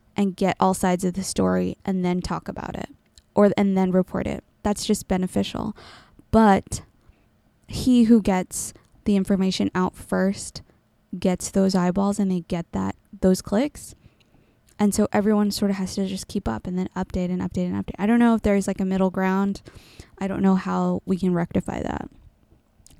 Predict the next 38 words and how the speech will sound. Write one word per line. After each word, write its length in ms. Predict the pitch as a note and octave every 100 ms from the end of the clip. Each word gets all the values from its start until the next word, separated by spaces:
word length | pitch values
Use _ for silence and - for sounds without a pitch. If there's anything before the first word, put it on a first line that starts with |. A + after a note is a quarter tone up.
| _ -
as 220 | G3 F3+
a 60 | F3
people, 500 | - - - - G3+ _ _ _ _ _ _ _ _ _ - -
as 160 | F#3+
a 60 | F3+
society. 760 | - F3+ - F3+ F#3 G3 G3+ - _ - - - _ _ _
Maybe 240 | A3 A#3 A3+
there's 260 | A3 G#3
a 60 | G3
way. 320 | F3+ E3+ F#3+ - - -
Maybe 240 | A#3 C4
there's 200 | D4 D4
a 80 | D4
way. 260 | D#4+ A#3 F#3+ - - -
I 120 | G3+ G#3+
don't 160 | A3+
know 140 | A3+ A3
it, 200 | A3 -
but 140 | G3
if 140 | F#3+ G#3
you 120 | G#3+
know 160 | G#3 G#3
it, 160 | G3+ - - _
let 180 | A3 B3+
me 80 | C4+
know. 300 | B3 A#3+ A#3 - _ -
I 100 | C#4
have 140 | C#4+
a 40 | B3+
website. 380 | B3 A3 A3 - _
You 180 | G3+ G3+
can 120 | G#3
check 180 | G3+ G3
it 80 | F#3
out 100 | F3+
if 120 | F3+
you 100 | F3+
want. 260 | F3 F3